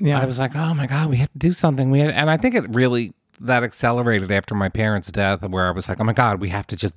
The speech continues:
Speaker 2: do something every
Speaker 1: Right.
Speaker 2: holiday." And
Speaker 1: Keep,
Speaker 2: the
Speaker 1: keep the tradition going
Speaker 2: Yeah,
Speaker 1: on,
Speaker 2: the
Speaker 1: yeah.
Speaker 2: last few Thanksgiving days, uh, was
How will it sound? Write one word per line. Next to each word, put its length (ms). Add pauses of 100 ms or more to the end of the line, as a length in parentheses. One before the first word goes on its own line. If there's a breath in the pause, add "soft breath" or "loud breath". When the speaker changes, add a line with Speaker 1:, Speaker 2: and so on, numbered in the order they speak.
Speaker 2:
do 320
something 580
every 240
Speaker 1:
Right. 120
Speaker 2:
holiday." 320 (480 loud breath)
And 100
Speaker 1:
Keep, 100
Speaker 2:
the 60
Speaker 1:
keep 220
the 100
tradition 480
going 140
Speaker 2:
Yeah, 220
Speaker 1:
on, 60
Speaker 2:
the 80
Speaker 1:
yeah. 60
Speaker 2:
last 320
few 240
Thanksgiving 760
days, 760 (800 soft breath)
uh, 440
was 440